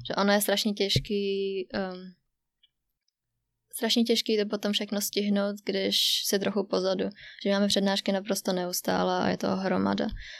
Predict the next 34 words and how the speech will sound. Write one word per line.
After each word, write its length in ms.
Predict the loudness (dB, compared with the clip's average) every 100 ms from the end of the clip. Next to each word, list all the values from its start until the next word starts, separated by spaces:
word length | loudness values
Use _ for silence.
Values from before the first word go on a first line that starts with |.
| -10
Takže 220 | -2 0
se 140 | 2 2
snažím 320 | 2 2 0
všechno 280 | 0 0 2
udělat 380 | 2 2 2 -2 -10 -6 -2
okamžitě 560 | 0 2 2 2 0 0
potom 480 | -4 0 0 0 -4
po 60 |
každý 260 | -4 -4 -2
přednášce. 640 | 0 2 2 0 0 -2 0 -2 -4 _ -20 -20 -20 -20 -6
Eh, 420 | 0 2 2 0 0
snažím 300 | 0 2 2
se 100 | 2
dokončit 420 | 2 0 0 0
svoji 200 | 0 -2
práci 520 | 0 0 0 0 -2
víceméně 720 | -2 -4 -2 0 0 -2 -4
přes 320 | -2 -2 -2 -2
den 320 | -2 -2 -4
a 80 | -2
potom 340 | -2 -2 0
večer 460 | 0 0 0 0 0
můžu 500 | -4 -2 -2 0 0
někam 300 | -2 0 -2
s 60 | 0
kamarádama 640 | 0 0 2 0 0 -2
nebo 220 | -2 -4
tak. 300 | -2 0 0 -4 -20 _ _ -20 _ _ _ _ _ -2
Eh, 260 | 0 0 0
nebo 140 | 0
mám 200 | 0 -2
nějaký 280 | -4 -4 -4
ty 140 | -2
aktivity, 1120 | -4 -4 -4 0 -2 -2 -4 -4 -4 -6 -8